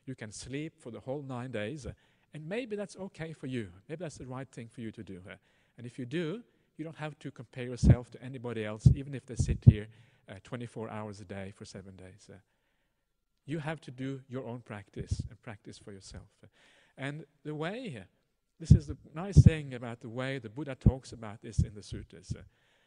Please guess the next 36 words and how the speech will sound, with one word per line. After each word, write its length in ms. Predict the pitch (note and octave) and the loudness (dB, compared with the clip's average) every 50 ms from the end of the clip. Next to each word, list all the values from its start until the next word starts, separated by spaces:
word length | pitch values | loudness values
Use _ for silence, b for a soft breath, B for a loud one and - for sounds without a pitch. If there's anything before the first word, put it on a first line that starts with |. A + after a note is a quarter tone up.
| b b | b b
sometimes 640 | b - D#3 D3+ D3+ D3+ - D3+ C#3 C#3 C#3 C#3+ C#3 | b -6 -6 -4 -4 -6 -8 -6 -6 -6 -6 -8 -10
we 100 | A#2 A2 | -10 -12
think 360 | G#2 - - B2+ C3+ C#3 C3 D#3 | -12 -10 -10 -12 -10 -10 -10 -12
about 260 | A#2+ A#2 A2+ A2 A2 | -10 -8 -8 -8 -8
our 140 | G#2 G2+ G#2+ | -10 -12 -12
practice, 640 | - - A#2 G#2+ G#2 - - - A2+ A2 G#2 - | -12 -8 -8 -8 -8 -10 -12 -10 -10 -10 -10 -10
we 80 | - G2 | -14 -14
say, 180 | - - G#2+ G2 | -12 -10 -10 -8
"Okay, 300 | G#2+ G#2+ - - G#2 G2 | -10 -10 -10 -10 -10 -8
have 180 | A#2 A2+ G#2 | -6 -4 -4
I 100 | G#2 G2 | -2 -2
attained 520 | G2 G2 G2+ - - A#2 G#2+ A2 A#2+ B2 A2 | -2 0 4 4 4 4 2 -4 -8 -10 -14
the 60 | - | -14
first 340 | - B2+ A2+ A2+ G#2+ - - | -12 -10 -10 -10 -10 -12 -12
jhana, 360 | A#2+ G#2+ G#2+ A2 A2+ A#2 G#2 | -12 -10 -10 -10 -10 -10 -12
the 100 | G2 F2+ | -14 -14
second 360 | - A#2+ A2+ - - A2+ G#2 | -14 -14 -14 -14 -16 -16 -14
jhana? 360 | A#2 G#2 G#2 G#2+ A2 A2 A2+ - B B B B | -12 -12 -12 -10 -10 -10 -10 -12 B B B B
Have 180 | B - G#2 G2+ | B -12 -8 -8
I 60 | G#2+ | -8
got 140 | G2 G#2 G2+ - | -8 -8 -10 -10
insight 480 | A#2+ A2+ A2+ A2 - - G#2+ G#2+ G#2+ A2 | -10 -10 0 6 6 6 6 4 -6 -8
into 340 | G#2+ G#2+ G#2+ - A2 G2+ - B B B B B B B | -8 -12 -12 -10 -12 -12 -12 B B B B B B B
a 40 | - | -18
nama 420 | F#2+ G2 G#2 A2 A2+ A2+ A#2 A2 | -14 -8 -6 -6 -6 -6 -6 -6
rupa 300 | G#2+ A2 A2+ A2 - A#2 | -6 -6 -8 -8 -8 -12
paricheda 680 | - - - G#2 G#2 G#2+ - - - A2 A2 A2 A2 G#2 | -12 -12 -12 -12 -10 -12 -12 -8 -6 -6 -6 -6 -8 -10
jnana?" 460 | G#2 G#2 G2 G2+ G2+ G2+ G#2+ A2 A2 - | -10 -10 -10 -10 -10 -10 -10 -10 -10 -12
<laughs> 40 | |
and 200 | - - - D3+ - | -12 -10 -10 -10 -10
all 80 | - A#2+ | -10 -12
these 140 | A#2 B2 - | -10 -10 -8
kind 240 | - A#2+ G#2 G#2 | -6 -8 -6 -6
of 100 | G#2+ G2+ | -8 -12
things. 320 | - - G2+ A2 B2 A#2 - | -12 -14 -14 -14 -14 -12 -12
Uh, 60 | G2 | -12